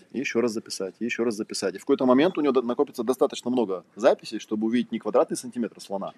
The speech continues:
а более-менее какую-то обозримую часть, ухо, например, да, <laughs> что-нибудь такое. Поэтому это важно выгружать. То есть вторая фаза — это выгрузка. Первая фаза – вот, фокусирование или медитация, можно назвать, потому что она работает ровно так, как медитация.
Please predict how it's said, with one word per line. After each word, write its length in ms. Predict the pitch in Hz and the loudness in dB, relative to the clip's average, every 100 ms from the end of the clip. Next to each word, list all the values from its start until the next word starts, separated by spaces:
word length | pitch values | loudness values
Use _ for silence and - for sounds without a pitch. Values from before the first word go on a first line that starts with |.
| _ _ _ - | _ _ _ -12
а 40 | |
более-менее 540 | 90 131 147 131 139 123 | 0 2 2 2 0 -4
какую-то 500 | 113 123 120 107 98 | -6 -4 0 0 0
обозримую 440 | 104 120 127 117 | 0 0 0 0
часть, 320 | 110 101 - _ _ _ _ - | -2 -2 -4 _ _ _ _ -8
ухо, 200 | 127 117 | -6 -4
например, 340 | 170 101 101 90 | -4 -2 -4 -2
да, 100 | 110 - | -4 -4
<laughs> 460 | - - - - - | -8 -8 -16 -16 -14
что-нибудь 360 | - 101 85 | -6 -6 -6
такое. 300 | - - 90 | -10 -8 -6
Поэтому 280 | 95 113 123 | -2 0 0
это 100 | 123 | 4
важно 280 | 135 110 98 | 6 4 0
выгружать. 420 | 104 117 113 98 - _ - | -2 0 2 0 -4 _ -8
То 40 | |
есть 100 | 107 | -6
вторая 300 | - 131 180 | 4 6 8
фаза — 280 | 175 151 135 | 8 6 6
это 120 | 131 | 2
выгрузка. 400 | 131 113 98 87 - _ _ | 2 0 -4 -10 -18 _ _
Первая 280 | - 135 120 | 4 6 6
фаза – 280 | 107 117 104 | 6 4 4
вот, 100 | 92 | -4
фокусирование 760 | - 110 - 135 110 92 92 85 | -10 -14 -4 -2 0 -2 -8 -2
или 140 | 117 | 2
медитация, 640 | 117 139 127 117 104 98 | 2 2 4 4 4 -2
можно 240 | 92 95 92 | -8 -10 -10
назвать, 260 | 95 95 - | -8 -8 -8
потому 240 | - 104 | -8 -6
что 100 | - | -4
она 120 | 104 | -2
работает 360 | 101 120 117 - | 2 0 0 2
ровно 220 | 123 120 | 2 2
так, 180 | - 104 | 0 -4
как 160 | 92 101 | -4 -14
медитация. 520 | 98 101 92 - | -10 -6 -6 -6